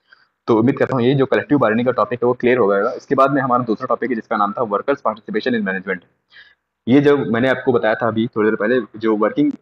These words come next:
area है उसमें democracy होनी चाहिए, उसकी बात simple वे में यही करता है topic। Democracy का symbol मतलब ये यहाँ पर ये है कि workers जो काम कर रहे हैं अपनी company में, यानी कि जो लोग काम कर रहे हैं आपकी company में,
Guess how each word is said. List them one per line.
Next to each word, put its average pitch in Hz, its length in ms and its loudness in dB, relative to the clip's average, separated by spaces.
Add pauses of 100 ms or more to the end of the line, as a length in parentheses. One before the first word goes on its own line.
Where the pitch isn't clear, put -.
(360)
area 120 300 4
है 113 120 0
उसमें 127 260 -2
democracy 110 480 0
होनी 113 180 -2
चाहिए, 98 200 -6
उसकी - 320 -2
बात 131 180 2 (100)
simple 127 260 0
वे 120 100 2
में 123 100 2
यही 104 160 2
करता 95 260 -4
है 98 100 -4
topic। 90 240 -8 (600)
Democracy 123 440 2
का 135 420 -2
symbol 135 300 0
मतलब 131 220 2
ये 113 80 2
यहाँ 117 240 0
पर 117 160 -4
ये 110 180 2
है 110 120 0
कि 156 140 0
workers 135 420 2
जो 143 120 0
काम 131 260 -2
कर 123 120 -2
रहे 123 220 -2
हैं 127 80 -2
अपनी 110 160 -6
company 107 380 -6
में, 107 120 -8 (720)
यानी 120 140 2
कि 156 80 0
जो 135 140 4
लोग 131 320 4
काम 127 220 2
कर 117 80 0
रहे 110 80 0
हैं 110 60 -2
आपकी 113 140 -2
company 107 340 -4
में, 139 100 0